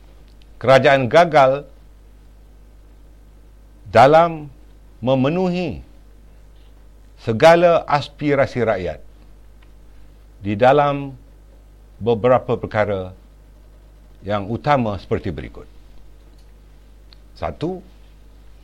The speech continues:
kegagalan kerajaan menangani pandemik covid sembilan belas secara berkesan sehingga mencetuskan keresahan dan kemurungan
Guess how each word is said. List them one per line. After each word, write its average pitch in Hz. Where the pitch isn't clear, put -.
kegagalan 135
kerajaan 143
menangani 135
pandemik 135
covid 160
sembilan 107
belas 104
secara 151
berkesan 104
sehingga 139
mencetuskan 151
keresahan 135
dan 117
kemurungan 151